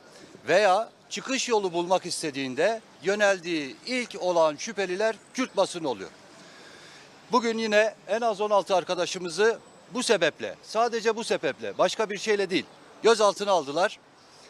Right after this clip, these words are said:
ve bir çıkış umudu temenni ediyorlar. Yıllardır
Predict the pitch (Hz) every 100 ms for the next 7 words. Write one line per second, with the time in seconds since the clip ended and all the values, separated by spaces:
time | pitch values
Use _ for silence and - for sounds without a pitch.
0 | - - - - - - - 170 226 226
1 | _ - _ - - - - - - -
2 | - - - 156 226 208 - - - -
3 | 214 254 240 214 202 202 175 160 113 -
4 | - - - - - - - - - -
5 | 196 180 160 147 131 120 110 101 87 -
6 | - - - - - - - - - -
7 | - - - - - - - - - 165
8 | 226 247 254 202 233